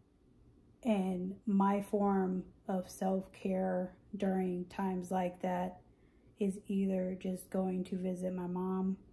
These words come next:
because she, you know, she doesn't live near me. So it's like a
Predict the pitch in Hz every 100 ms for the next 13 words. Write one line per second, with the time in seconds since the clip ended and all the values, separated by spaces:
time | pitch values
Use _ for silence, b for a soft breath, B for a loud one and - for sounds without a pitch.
0 | - - 190 185 185 185 - - - 196
1 | 180 180 180 - - 196 180 180 - 196
2 | 190 185 185 185 180 185 185 185 180 180
3 | 185 B B B B - 190 180 180 180
4 | 180 175